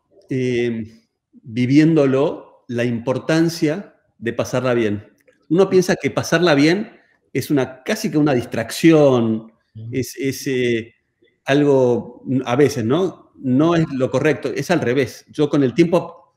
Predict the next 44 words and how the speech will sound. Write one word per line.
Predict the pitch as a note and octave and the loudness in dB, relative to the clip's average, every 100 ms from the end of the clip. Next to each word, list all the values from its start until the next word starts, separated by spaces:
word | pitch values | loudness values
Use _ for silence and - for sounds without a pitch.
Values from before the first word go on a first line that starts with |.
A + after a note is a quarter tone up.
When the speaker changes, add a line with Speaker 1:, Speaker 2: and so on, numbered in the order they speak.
| - | -2
Speaker 1:
lo | B2 | 0
aprendí | B2 C#3 E3+ F#3 | 2 4 4 6
de | D#3+ | 6
él, | C3+ A#2 - | 4 0 -6
pero | C3 B2+ | -2 0
al | B2 | 0
principio | C3+ F3 F3+ E3 | -2 -2 0 0
no | D3 | 0
lo | C#3 | 0
veía | C3 D3 | 0 0
así. | C3 - A2 _ _ _ _ | -2 -6 -12 _ _ _ _
Yo | - | -4
creía | C3+ E3 E3 | 2 4 4
que | |
uno | F3 D3+ | 4 2
que | |
tenía | D3 D#3+ | 0 -2
que | D#3+ | -2
sufrir | D3 - D#3 F3 D3+ | -4 0 4 4 4
y, | C3 - _ _ _ | 0 -6 _ _ _
y, | C#3+ C3 B2+ - _ | -6 -6 -8 -14 _
y | D3 | -10
trabajar | C3 C3 C3 D#3+ | -6 -4 -2 0
dieciocho | D3 C#3 F3 E3+ | 0 0 0 0
horas | E3 | 0
por | D#3 B2+ | 0 0
día | C#3 E3+ D#3+ | 2 4 4
y, | C3+ B2+ - _ _ | 2 -2 -6 _ _
y | C3 | -12
se-, | - D3 | -8 -8
y, | B2 | -6
¿viste? | C#3 C#3+ D3+ | -8 -2 -2
Y, | C#3 C#3 C#3 | -2 -6 -6
y | |
estar, | C3+ F3+ G3+ - | -4 -2 -2 -2
si | - | 2
no | F3 G#3+ | 4 4
estaba | A#3+ A3 | 2 2
sufriendo, | D#3+ - F#3+ A3 A3 G#3+ - | 2 2 4 4 4 2 -2
probablemente | D3 E3 E3+ E3 | 0 4 4 2
estaba | E3+ D3+ | 2 0
haciendo | D#3 D#3 | 2 0
algo | C#3 | 0
mal. | B2+ | -2